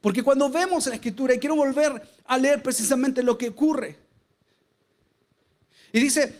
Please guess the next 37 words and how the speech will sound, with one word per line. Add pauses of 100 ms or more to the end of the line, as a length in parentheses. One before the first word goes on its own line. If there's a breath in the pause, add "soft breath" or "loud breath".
(160)
"Y
vino
a
la
casa
del
principal
de
la
sinagoga
y
vio
el
alboroto (240 loud breath)
y
a
los
que
lloraban
y
lamentaban
mucho". (420 soft breath)
Y
versículo
treinta
y
nueve
dice,
"Y
entrando (120)
les
dijo, (180)
'¿Por
qué
albo-, (140)
albolo-,
alborotáis